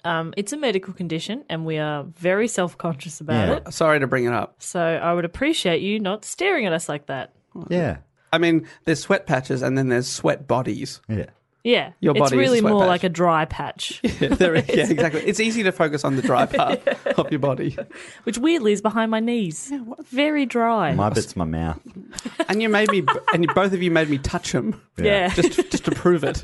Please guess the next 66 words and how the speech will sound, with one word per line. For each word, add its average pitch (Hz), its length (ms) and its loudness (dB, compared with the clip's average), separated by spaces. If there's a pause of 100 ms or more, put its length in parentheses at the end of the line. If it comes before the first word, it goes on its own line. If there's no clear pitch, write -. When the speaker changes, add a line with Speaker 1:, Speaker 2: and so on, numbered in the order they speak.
Speaker 2:
<laughs> - 80 -20
Yeah. - 280 -4
Speaker 3:
Very - 160 0
Speaker 2:
Touch 110 100 4
Speaker 3:
weird. 123 160 4
Speaker 2:
my 104 40 4
mouth. 104 460 2 (400)
Speaker 3:
Touch 180 220 0
my 180 80 2
mouth 165 280 2
now. 160 180 2
Speaker 2:
Touch - 140 -10
it. 120 200 2 (300)
Speaker 3:
Touch - 220 -2
the 180 80 -2
back 180 180 4
of 180 60 4
my 170 80 6
knee 196 400 4 (220)
Speaker 1:
<laughs> - 220 -4
Speaker 3:
whilst 233 240 4
touching 180 320 2
his 147 200 2
mouth. 160 400 4
Speaker 1:
Aw. 175 500 -2 (160)
Speaker 3:
That - 120 0
was 127 180 -4
said. 175 360 2 (160)
Speaker 2:
Yeah. 76 380 -4
Speaker 1:
That 156 140 -2
was 196 240 2
said, 185 380 0 (220)
and 180 120 -6
I 185 140 0
regret 233 320 -2
it. - 160 -8 (260)
Speaker 3:
And 165 160 2
I 175 180 4
am, 190 280 2
I, 160 460 2
uh, 147 180 4
am 139 140 -2
such 143 180 -2
a 143 60 -4
people 131 240 0
pleaser. 131 280 0
I 160 60 2
did 156 220 0
it. - 160 0 (100)
<laughs> - 100 -6
Speaker 2:
Yeah, 67 260 -2
you 90 120 -2
did 98 220 -2
do 85 180 0
it. 87 100 -4
But 98 320 2
on 113 160 0
the 113 80 2
way 113 180 4
across 123 340 -2
the 143 80 -2
room, 90 320 2
you 82 200 -4
did 80 380 -4
slip - 320 -8
over 78 320 -2